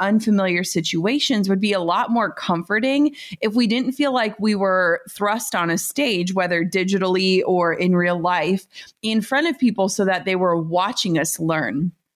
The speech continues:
And so what's so interesting is that I don't know if I've ever necessarily gotten comfortable in entrepreneurship, but I think the discomfort can be a really good driver for you to create some level of certainty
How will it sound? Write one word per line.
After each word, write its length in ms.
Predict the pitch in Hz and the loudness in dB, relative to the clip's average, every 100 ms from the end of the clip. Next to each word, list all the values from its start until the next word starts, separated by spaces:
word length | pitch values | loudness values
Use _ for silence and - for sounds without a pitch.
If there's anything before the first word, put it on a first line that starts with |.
| - | -4
And 160 | 214 233 | 0 0
so 380 | 262 233 214 214 - - - | 0 0 -2 -6 -18 -18 -2
what's 280 | 247 247 - | -2 -2 -2
so 240 | 262 339 | 0 0
interesting 720 | 220 233 247 277 - 185 165 | 0 0 2 0 0 0 0
is 280 | 170 202 196 | 0 2 0
that 400 | 190 185 180 170 - | 0 -2 0 -2 -4
I 160 | 185 226 | -4 -2
don't 200 | 320 359 | 2 2
know 160 | 254 | 2
if 100 | 226 | 0
I've 140 | 196 175 | -2 -2
ever 340 | 190 190 202 | -2 0 0
necessarily 640 | 196 196 - 190 196 180 180 | 2 0 -4 -4 0 0 2
gotten 360 | 180 151 165 | 2 4 2
comfortable 800 | 160 - - 262 392 - 208 190 | 0 -4 2 2 2 0 2 4
in 120 | 175 | 4
entrepreneurship, 920 | 160 170 - - 165 160 175 - 165 - - - | 2 0 0 0 2 4 2 0 0 -2 -16 -10
but 100 | - | -4
I 80 | 208 | -2
think 220 | 214 254 | 2 2
the 180 | 247 196 | 2 -2
discomfort 920 | - 190 240 - - 170 175 233 262 254 | -2 -2 -2 -6 -4 -2 0 0 0 2
can 160 | 254 | 2
be 220 | 214 214 - | 4 2 2
a 100 | 185 | 0
really 360 | 180 196 196 | 2 2 2
good 280 | 185 170 165 | 2 0 -2
driver 920 | 160 170 180 226 302 214 175 147 151 - - - | -4 -2 0 2 0 2 0 0 -2 -6 -20 -14
for 120 | - | -4
you 220 | 226 202 220 | 0 2 0
to 80 | |
create 640 | 220 - 233 226 208 202 202 | -2 -2 0 0 0 -2 -4
some 480 | - - 277 349 339 | -4 -2 -2 0 2
level 320 | 254 202 196 | 2 0 0
of 100 | 185 | 0
certainty 920 | - 190 160 165 170 - 151 156 190 | -2 -2 0 0 0 0 2 2 0